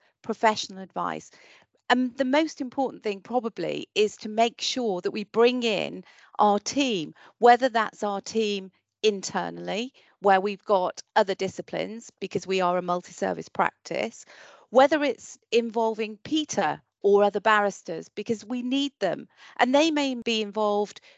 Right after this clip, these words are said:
throughout the entire case, or they might just dip in and out. We, we have other experts that we involve throughout the process.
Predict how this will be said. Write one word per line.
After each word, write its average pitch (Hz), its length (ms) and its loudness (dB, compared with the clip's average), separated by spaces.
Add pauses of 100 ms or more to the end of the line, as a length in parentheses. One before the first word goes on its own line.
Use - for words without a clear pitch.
throughout 220 340 4
the 208 100 -2
entire 202 480 -8
case, 220 560 -2
or 226 120 4
they 233 140 0
might 226 260 -4
just - 280 -10
dip 208 260 2
in 196 120 -2
and 185 120 -6
out. - 540 -6 (360)
We, 254 140 6 (160)
we 247 160 4
have 240 220 4 (120)
other 254 280 8
experts - 640 -6
that 190 200 -6
we 202 280 -6 (400)
involve 202 600 2
throughout 190 420 0
the 185 60 -8
process. 175 680 -4